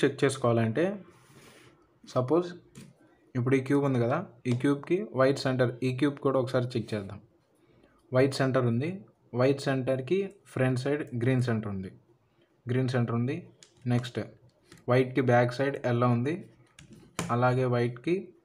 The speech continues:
బ్యాక్ సైడ్ అనేది, అంటే గ్రీన్‌కి బ్యాక్ సైడ్, గ్రీన్‌కి బ్యాక్ సైడ్ బ్లూ ఉంది. కానీ ఇక్కడ వైట్‌కి ఇక్కడ ఆరెంజ్ ఉండాలి లెఫ్ట్ సైడ్, కానీ ఇక్కడ రెడ్ సెంటర్ ఉంది. And రైట్ సైడ్ వచ్చేసి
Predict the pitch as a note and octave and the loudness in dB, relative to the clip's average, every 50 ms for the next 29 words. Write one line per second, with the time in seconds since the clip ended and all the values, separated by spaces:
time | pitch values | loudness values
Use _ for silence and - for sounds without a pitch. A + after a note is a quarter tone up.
0 | _ _ _ _ _ _ _ _ _ _ _ B2 C3 C3 C3 B2+ - C3+ B2 B2 | _ _ _ _ _ _ _ _ _ _ _ 6 6 6 6 4 2 0 0 2
1 | A#2 A#2+ A#2 A#2 B2 D#3 F3+ F#3 - - - - _ - _ _ _ _ _ _ | 0 0 0 -2 -2 -4 -6 -10 -14 -18 -20 -20 _ -20 _ _ _ _ _ _
2 | _ _ A#2+ B2 B2 D3 C#3 B2 A#2+ C3 C#3 C#3 B2+ C3+ A#2+ A2+ G#2 G2+ - - | _ _ -2 0 0 0 0 0 2 2 2 2 2 2 2 2 0 0 -2 -6
3 | G2+ F#2 - - G#2+ A2+ B2 C3+ C#3 C3 C#3+ C3+ B2 B2 A#2+ A#2+ - - - C3 | -8 -8 -8 -8 -2 0 0 0 2 2 2 4 4 4 4 4 0 -4 -4 -4
4 | C#3 E3 - - - - _ - A#2+ A#2 A#2 A2 G#2+ G2 F#2+ F#2+ - - - _ | -4 -4 -6 -12 -18 -20 _ -4 0 2 2 2 2 -2 -4 -6 -10 -12 -16 _
5 | _ _ _ _ _ - - _ _ - C#3+ C#3 D3+ D#3+ D#3 - - C#3 C3+ D3+ | _ _ _ _ _ -20 -20 _ _ 0 2 2 2 2 -2 0 0 2 2 2
6 | F3 F#3 - - - _ _ _ _ _ _ _ _ _ _ _ _ _ _ _ | 0 -2 -6 -14 -20 _ _ _ _ _ _ _ _ _ _ _ _ _ _ _
7 | - B2 C3 D3 D#3 D#3 - - E3 F3 G3 G3+ - - - - _ B2+ B2 C#3 | 2 4 6 6 4 2 2 2 2 2 2 2 -4 -10 -18 -14 _ -4 0 4
8 | C3 C3+ B2+ C3 C3+ C#3 D3 D3 C#3+ B2+ A2 G#2+ A2 G#2+ G#2+ G#2+ A2 A#2 A2+ A2 | 8 10 10 12 10 8 8 6 4 2 2 2 2 2 2 2 2 2 0 0
9 | - - A2+ G2+ F#2+ - - _ - C3+ C#3 D3+ D3+ B2+ B2+ C#3+ D3+ D#3+ C#3+ C#3 | -2 -4 -4 -6 -6 -8 -16 _ 2 2 4 4 2 0 2 6 6 6 6 6
10 | C3 B2 B2+ - C3 B2 A#2+ A#2 G#2 G#2 G2+ G#2 G#2+ C#3 - - - - _ _ | 2 0 0 0 2 2 4 2 2 0 -2 -2 -4 -4 -6 -8 -14 -20 _ _
11 | - - _ _ - _ _ _ _ - _ _ _ _ _ _ _ C3 C3 C3+ | -20 -20 _ _ -20 _ _ _ _ -20 _ _ _ _ _ _ _ 0 2 4
12 | C3+ C3+ C3+ B2 B2+ - - - B2 C3 C#3 D3 C#3+ C#3+ - D#3+ D3+ D3 C#3 B2 | 6 6 6 6 2 -2 -6 0 4 6 6 6 4 4 2 4 4 4 4 2
13 | B2+ - C3 B2+ B2 C3+ E3+ | 2 0 0 0 2 0 0